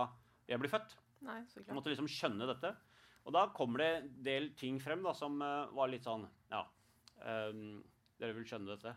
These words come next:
Speaker 1: Altså, jeg blir født på Aker sykehus, og så blir jeg fraktet til Ullevål dag en. Så står det i den journalen at pasienten er alene, ehm, kommet alene, og det var ikke så rart, ikke sant? Den gangen, nitten syttifem. Eh, men så står det dag to,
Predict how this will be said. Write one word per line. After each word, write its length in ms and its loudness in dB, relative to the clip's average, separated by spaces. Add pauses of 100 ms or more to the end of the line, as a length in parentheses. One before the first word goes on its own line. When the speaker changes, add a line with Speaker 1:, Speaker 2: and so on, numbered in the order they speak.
(140)
Speaker 1:
Altså, 260 -6
jeg 140 4
blir 120 4
født 180 0
på 80 10
Aker 200 0
sykehus, 460 0
og 140 -4
så 120 -4
blir 140 4
jeg 80 -10
fraktet 300 -4
til 100 0
Ullevål 220 0
dag 260 6
en. 140 2 (420)
Så 100 -4
står 280 2
det 80 4
i 80 2
den 80 -4
journalen 340 2
at 220 -4
pasienten 500 -4
er 160 0
alene, 400 0 (560)
ehm, 460 -2
kommet 260 -2
alene, 400 2
og 80 -8
det 100 0
var 140 -4
ikke 80 -16
så 100 -6
rart, 220 -4 (100)
ikke 140 -16
sant? 220 -10 (320)
Den 180 -4
gangen, 240 -2 (360)
nitten 240 -12
syttifem. 380 -4 (500)
Eh, 300 0
men 140 -2
så 100 0
står 180 6
det 60 4
dag 220 8
to, 100 0